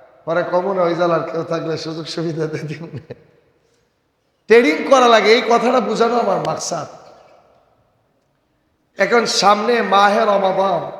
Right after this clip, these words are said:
আমার একদম, আমাদের একদম কাছাকাছি চলে আসছে ভাই। এ মাহে রমাদানের জন্য আমরা যারা আছি, আমাদেরও প্রস্তুতি নিতে হবে, কারণ এগারো মাস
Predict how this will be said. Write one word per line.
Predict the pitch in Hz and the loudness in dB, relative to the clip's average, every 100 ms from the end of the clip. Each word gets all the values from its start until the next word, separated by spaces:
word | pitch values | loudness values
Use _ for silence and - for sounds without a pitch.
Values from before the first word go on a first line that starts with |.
| - | -8
আমার | 165 170 196 | -6 -2 -2
একদম, | 190 185 226 190 - | -4 -6 -10 -10 -8
আমাদের | 185 190 208 214 | -4 -2 -2 -2
একদম | 214 226 208 | -4 -6 -6
কাছাকাছি | 196 190 226 202 202 | -4 -4 -4 -6 -8
চলে | 208 208 185 | -8 -6 -4
আসছে | 160 - 165 | -6 -8 -8
ভাই। | 151 123 110 - - - _ _ 170 185 _ _ _ _ _ _ _ _ _ _ _ _ _ _ _ _ _ _ _ _ _ _ _ _ - | -8 -8 -12 -20 -20 -20 _ _ -20 -20 _ _ _ _ _ _ _ _ _ _ _ _ _ _ _ _ _ _ _ _ _ _ _ _ -2
এ | 202 | 2
মাহে | 196 214 220 247 | 4 4 4 4
রমাদানের | 233 226 226 233 254 269 214 | 2 2 2 4 4 2 2
জন্য | 220 220 214 190 196 - - - - - - - - _ _ _ _ _ _ - | 2 2 2 0 0 -4 -10 -16 -18 -20 -20 -20 -20 _ _ _ _ _ _ 0
আমরা | 196 202 240 | 2 4 2
যারা | 233 226 | 4 4
আছি, | 208 196 - 196 170 | 6 4 2 -4 -4
আমাদেরও | 170 190 214 220 233 233 226 | 0 2 4 4 4 2 2
প্রস্তুতি | 240 247 - 269 285 277 | 4 4 2 -6 -4 -4
নিতে | 220 - | -6 -6
হবে, | 185 160 - - - - - _ _ _ _ _ _ _ _ _ _ _ _ _ _ _ _ _ | -6 -6 -8 -14 -18 -20 -20 _ _ _ _ _ _ _ _ _ _ _ _ _ _ _ _ _
কারণ | 185 196 190 | 2 2 2
এগারো | 190 202 220 220 | 0 2 2 4
মাস | 220 233 214 - - | 6 6 4 -2 -8